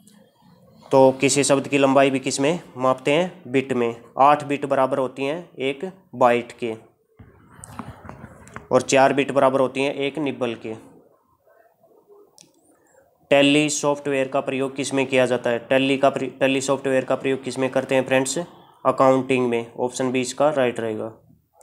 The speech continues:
मॉडेम की फुल फॉर्म क्या है? मॉड्यूलेटर,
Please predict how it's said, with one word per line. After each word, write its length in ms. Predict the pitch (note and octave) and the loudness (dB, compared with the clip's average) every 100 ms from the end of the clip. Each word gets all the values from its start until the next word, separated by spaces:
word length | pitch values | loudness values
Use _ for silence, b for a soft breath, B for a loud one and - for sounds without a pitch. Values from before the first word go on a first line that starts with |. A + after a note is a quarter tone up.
| b b b b b - | b b b b b 2
मॉडेम 300 | C3+ C#3 C#3+ | 4 6 4
की 120 | D3 | 2
फुल 180 | C#3 C3+ | -2 -2
फॉर्म 260 | C#3+ C#3+ | 0 0
क्या 200 | C#3 C#3 | 2 2
है? 280 | C3+ C#3 D#3 - _ _ _ _ _ - | 4 2 -2 -12 _ _ _ _ _ -2
मॉड्यूलेटर, 720 | C3 C#3 C#3 C#3 C3+ D#3 F3 | 0 2 2 0 0 -4 -6